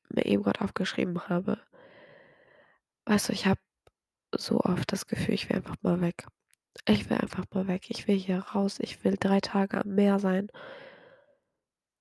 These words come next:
Einfach alleine. Da machen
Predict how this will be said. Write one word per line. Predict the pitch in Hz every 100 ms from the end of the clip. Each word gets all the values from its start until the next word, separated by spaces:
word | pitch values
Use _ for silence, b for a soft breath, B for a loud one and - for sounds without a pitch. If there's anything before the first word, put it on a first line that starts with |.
| _
Einfach | - 196 196 202
alleine. | 196 190 185 185 - _ _ _ _ _ _ _ _ _ _ _ _ _
Da | 196 190
machen | 190 196 - 208